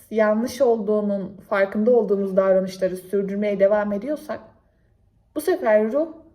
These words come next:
o ikazlara devam edecek. Her geçen gün daha sesli bir şekilde seni uyaracak. İlk şöyle uyarır bir rahatsızlık hissi. Sen onu dinlemezsin. Değiştirmen gereken şeyleri fark ettiğin halde dinlemezsin.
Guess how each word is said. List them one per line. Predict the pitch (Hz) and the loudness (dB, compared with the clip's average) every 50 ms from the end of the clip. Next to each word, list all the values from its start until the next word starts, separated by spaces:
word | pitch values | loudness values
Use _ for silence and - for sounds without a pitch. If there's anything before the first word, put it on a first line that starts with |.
| _ - | _ -2
o | 247 277 | -2 -2
ikazlara | 277 277 269 - - 277 269 247 233 262 277 277 240 | 0 -2 -6 -6 -4 -4 -4 -2 -2 0 0 2 2
devam | 233 214 220 214 208 185 | 2 2 2 0 0 -4
edecek. | 170 165 165 160 196 - - - - _ _ | -6 -8 -8 -12 -14 -14 -16 -20 -20 _ _
Her | _ _ 269 277 285 302 320 | _ _ 0 2 4 4 2
geçen | 302 247 269 269 - - 277 277 285 285 285 269 | 2 -4 -8 -8 -8 -6 -4 -4 -4 -4 -4 -6
gün | 262 262 277 294 - - _ _ _ _ - - - | -6 -6 -8 -8 -14 -16 _ _ _ _ -12 0 0
daha | 226 226 233 262 262 | 0 0 0 -6 -8
sesli | - - - 233 214 214 - - 247 254 | -8 -4 -2 -2 -2 -2 -4 -10 -8 -4
bir | 240 226 220 | -4 -4 -4
şekilde | - - 202 196 - 190 185 185 | -2 -4 -4 -4 -4 -4 -4 -4
seni | 185 - 196 185 185 175 | -4 -4 -6 -4 -4 -4
uyaracak. | 175 175 165 165 170 170 175 175 - - - - _ _ _ _ _ _ _ | -4 -4 -6 -4 -6 -8 -8 -8 -12 -18 -20 -20 _ _ _ _ _ _ _
İlk | - 330 359 359 | -2 0 0 0
şöyle | - - 320 294 294 269 254 | -2 2 4 4 4 2 -2
uyarır | 220 185 170 165 175 185 170 - - - | -2 -2 -2 -2 -6 -6 -8 -10 -8 -6
bir | 220 208 | -4 -4
rahatsızlık | 196 196 202 190 - - 185 185 185 185 | -2 -2 -2 -4 -4 -12 -10 -10 -8 -8
hissi. | 180 165 - - - - - - - - - _ _ _ _ _ | -10 -14 -14 -14 -16 -16 -16 -16 -20 -20 -20 _ _ _ _ _
Sen | _ - - 262 262 | _ -2 -2 0 0
onu | 277 277 302 254 | 0 -4 -2 -2
dinlemezsin. | 277 262 262 277 277 277 285 294 285 - - - 175 196 214 - - _ _ _ _ _ _ _ _ _ _ _ _ _ _ _ _ _ _ _ _ | -2 -2 -2 -2 -2 -2 -4 -6 -8 -10 -16 -14 -14 -14 -14 -16 -20 _ _ _ _ _ _ _ _ _ _ _ _ _ _ _ _ _ _ _ _
Değiştirmen | - 214 220 226 214 - - 247 254 269 269 277 | 0 2 2 0 -2 -4 -6 -4 -4 -4 -4 -2
gereken | 269 262 233 233 233 233 226 226 | 0 0 0 0 -2 -4 -4 -4
şeyleri | 226 - 240 226 214 226 220 233 | -4 -4 -6 -4 -4 -4 -4 -4
fark | 233 - - - - 220 208 214 214 - | -6 -8 -14 -6 0 0 0 0 0 -4
ettiğin | 240 233 226 - - - 262 285 285 262 | -6 -6 -6 -8 -12 -8 -6 -6 -6 -6
halde | 233 233 214 202 190 185 196 202 | -4 -2 -2 -2 0 0 -2 -2
dinlemezsin. | 196 214 202 202 208 202 208 226 240 233 - - - 175 180 208 - - | -2 -2 -2 0 0 0 0 -2 -4 -6 -10 -16 -16 -14 -14 -14 -16 -18